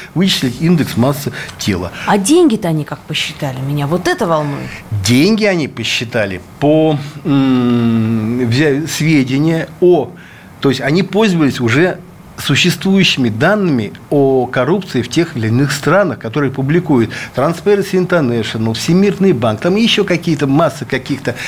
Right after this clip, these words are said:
Speaker 1: э, в-, этих самых наблюдателей, которые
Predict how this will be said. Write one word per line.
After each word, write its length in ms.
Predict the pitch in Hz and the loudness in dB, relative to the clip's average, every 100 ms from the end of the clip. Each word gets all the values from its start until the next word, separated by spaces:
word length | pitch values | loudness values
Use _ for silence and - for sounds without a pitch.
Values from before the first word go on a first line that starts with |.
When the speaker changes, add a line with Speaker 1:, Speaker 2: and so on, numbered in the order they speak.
| - - | -6 0
Speaker 1:
э, 260 | 131 120 - - | 2 2 -2 -4
в-, 200 | 120 156 147 - - - | 0 0 -2 -12 -16 -4
этих 400 | 143 120 113 120 | 0 0 0 -2
самых 340 | - 123 101 127 | -2 -2 0 0
наблюдателей, 760 | 135 170 190 294 277 147 117 - - | 2 2 4 2 2 -2 -4 -8 -8
которые 420 | - - 247 226 | -2 -2 0 -2